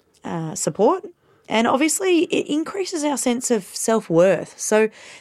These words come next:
the more we spend time with others, the more we connect with others, actually c-, significantly contributes to, you know, our self-esteem and our sense of,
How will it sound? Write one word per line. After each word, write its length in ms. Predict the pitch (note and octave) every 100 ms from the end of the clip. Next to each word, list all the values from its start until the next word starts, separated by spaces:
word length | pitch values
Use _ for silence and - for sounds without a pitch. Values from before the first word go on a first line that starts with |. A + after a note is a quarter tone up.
| -
the 100 | C#4+
more 380 | C#4 D#4 E4+ E4
we 120 | D4
spend 300 | - A3+ F3+
time 380 | - D#3+ F3+ G3
with 160 | G#3
others, 300 | G#3 G#3+ G#3+
the 80 | F#3+
more 200 | F3 F3+
we 100 | G3+
connect 540 | F#3+ - E3 E3+ F3
with 140 | G3 D#3+
others, 360 | D#3 F#3+ C4+ -
actually 360 | G3+ G#3 - A#3
c-, 160 | - - _ _
significantly 960 | - - A3 B3 C#4 D4 C4+ B3 - E3+
contributes 560 | - E3+ E3+ D#3+ - -
to, 360 | - E3 D#3 D3+ - - _
you 80 | -
know, 120 | F3
our 160 | E3 D#3+
self-esteem 680 | - D#3+ E3 - A3+ A3+ C#4
and 80 | F#3
our 120 | D3+
sense 320 | - D#3 -
of, 180 | D3